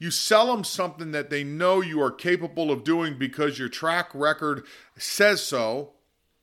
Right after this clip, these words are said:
you'll have a winning situation.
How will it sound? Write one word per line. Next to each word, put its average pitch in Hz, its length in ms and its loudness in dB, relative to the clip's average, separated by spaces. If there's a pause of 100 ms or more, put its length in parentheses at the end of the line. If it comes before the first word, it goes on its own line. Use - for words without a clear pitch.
(120)
you'll 160 280 4
have 156 300 2
a 151 160 4
winning 127 640 -4 (280)
situation. 110 720 -10